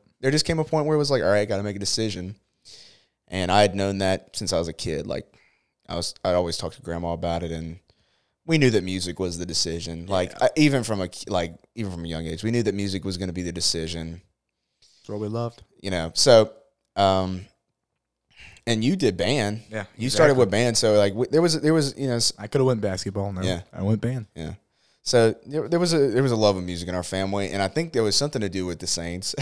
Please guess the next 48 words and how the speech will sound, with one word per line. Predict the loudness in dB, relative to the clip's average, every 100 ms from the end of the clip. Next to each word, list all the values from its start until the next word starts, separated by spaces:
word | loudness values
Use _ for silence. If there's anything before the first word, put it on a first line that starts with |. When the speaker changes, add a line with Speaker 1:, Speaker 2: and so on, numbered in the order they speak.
| 2
Speaker 1:
<laughs> |
I | 2 6 6
wanna | 8 6
believe | 4 6 6
that | 4 0
Speaker 2:
Yeah, | -2 2 8
Speaker 1:
we |
had | 8
a | 8
little | 8
Speaker 2:
right. | 6
Speaker 1:
jazzy | 6 6 4 0
in | 0
us. | 2
So | 4 4
Speaker 2:
Exactly. | 4 2 4 2 0 -2
Speaker 1:
I | 2 6
feel | 6
like | 6
Speaker 2:
New | 4 2
Speaker 1:
it, |
Speaker 2:
Orleans. | 4 4 2 -2
Speaker 1:
I | 0
mean, | 2 4
that's | 4 4
why | 4
you | 4 2
played | 0 0
the | 0
trumpet. | 0 0 0 -4
So | 0 2 2 0
Speaker 2:
Right. | -6 -10
Yeah. | -10 -10 -4
Speaker 1:
you | 0
know |
what | 2
I | 2
mean. | 0 -4
So | 0 0 -2 _ _ -20 -6
we | -2
had | -2
some | -2
music | -2 -2 2
love | 4 4
for | 4 2
us, | 2 0
and | -2
then, | -4